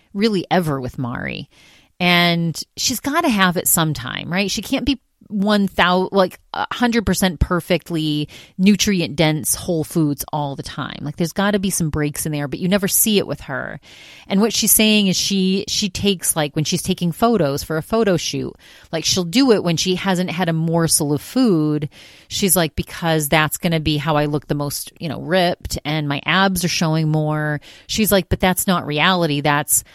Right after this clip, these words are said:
I'm not drinking or eating anything just to get these shots, and then I'm gonna go, you know, consume my normal breakfast or whatever." Um, you know, a lot of how influencers like me look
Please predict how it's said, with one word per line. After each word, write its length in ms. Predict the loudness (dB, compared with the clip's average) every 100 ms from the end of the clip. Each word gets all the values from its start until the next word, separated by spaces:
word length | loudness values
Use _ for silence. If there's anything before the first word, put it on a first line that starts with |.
| -20 _
I'm 160 | 2 4
not 220 | 4 2
drinking 380 | 2 2 2 0
or 120 | -2
eating 320 | 0 2 4 4
anything 760 | 2 0 0 0 0 -2 -4 -6
just 220 | 0 2 2
to 80 |
get 160 | 0 0
these 180 | -2 -2
shots, 540 | 0 0 0 -2 -6 -8
and 240 | -6 0
then 180 | 2 2
I'm 80 | 2
gonna 160 | 0 0
go, 500 | 0 2 2 -2 -6 -14 _ -4
you 140 | -2
know, 120 | -2
consume 520 | -4 -2 0 0 0
my 100 | -2
normal 340 | -2 -2 -2 -4
breakfast 540 | -4 -6 -6 -6 -4
or 80 | -6
whatever." 640 | -2 0 0 -2 -6 -6 -10 -20 -20 _ _
Um, 540 | -6 -4 -2 -4 -6 -4
you 140 | -2
know, 320 | 0 -2 -8 -14 _ 0
a 100 | 2
lot 420 | 4 4 4 4
of 180 | 4 2
how 640 | -2 -2 0 0 0 -2 -6 _ _ 2
influencers 800 | 4 6 4 2 2 0 0 0
like 200 | -2 -2
me 300 | -2 -2 -2
look 520 | -2 0 0 0 -10